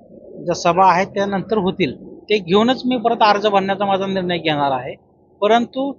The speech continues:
पहिल्यांदा ज्या लोकांनी सांगितलं की आम्ही गेल्या तीस चाळीस वर्षामध्ये ही परिस्थिती पाहतोय, ती बदलण्यासाठी तुम्ही या ठिकाणी यावं, अशी त्यांची इच्छा आहे. माझं व्हिजन असं आहे,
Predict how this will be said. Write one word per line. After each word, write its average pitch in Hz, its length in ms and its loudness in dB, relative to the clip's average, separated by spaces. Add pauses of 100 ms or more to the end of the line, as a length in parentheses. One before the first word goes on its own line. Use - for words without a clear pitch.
(320)
पहिल्यांदा 233 760 2 (220)
ज्या 220 100 2
लोकांनी 220 380 -4
सांगितलं 214 480 -6
की 226 120 -6
आम्ही 220 360 -2 (500)
गेल्या 220 360 4 (420)
तीस 240 240 -4
चाळीस 233 280 2
वर्षामध्ये 226 520 -2
ही 240 60 -12
परिस्थिती 214 380 -6
पाहतोय, 185 420 0 (540)
ती - 160 -10
बदलण्यासाठी 247 800 0
तुम्ही 233 280 -6
या 240 80 2
ठिकाणी 233 380 -4
यावं, 196 340 4 (400)
अशी 202 180 -10
त्यांची 240 360 -6
इच्छा 185 220 0
आहे. - 240 -2 (1800)
माझं 175 360 2
व्हिजन 160 300 -2
असं 180 240 4
आहे, 151 420 0